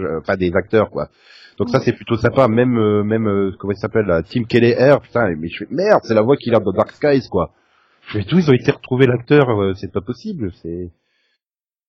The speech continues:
Speaker 1: quand tu vois que des fois ils font aucun effort et qu'ils te font n'importe quoi sur les voix, bah là au moins il y a,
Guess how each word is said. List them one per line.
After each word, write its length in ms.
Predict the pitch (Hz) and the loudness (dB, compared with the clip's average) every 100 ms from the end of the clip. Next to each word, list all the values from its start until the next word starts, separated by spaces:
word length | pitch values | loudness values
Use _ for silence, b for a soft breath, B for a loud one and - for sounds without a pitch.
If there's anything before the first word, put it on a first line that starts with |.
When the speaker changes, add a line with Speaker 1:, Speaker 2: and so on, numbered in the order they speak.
| _ - 73 | _ -20 -8
Speaker 1:
quand 120 | 104 | -6
tu 120 | 101 117 | -2 0
vois 140 | 131 | 0
que 40 | |
des 80 | 110 | 0
fois 160 | 110 120 | -2 -4
ils 60 | |
font 120 | 110 98 | 0 -2
aucun 280 | 110 135 | 0 0
effort 340 | 117 113 131 113 | 0 -2 0 -2
et 40 | |
qu'ils 160 | 90 87 | -2 -12
te 60 | |
font 120 | - 98 | -10 -8
n'importe 380 | 98 107 - | -4 -4 -4
quoi 160 | 92 98 | -2 -4
sur 160 | - 87 | -2 -4
les 80 | |
voix, 180 | 92 117 160 | -2 -2 -2
bah 120 | 90 | 0
là 140 | 92 | 2
au 80 | 127 | 0
moins 240 | 95 113 131 | 0 0 0
il 60 | |
y 20 | |
a, 100 | 85 | -2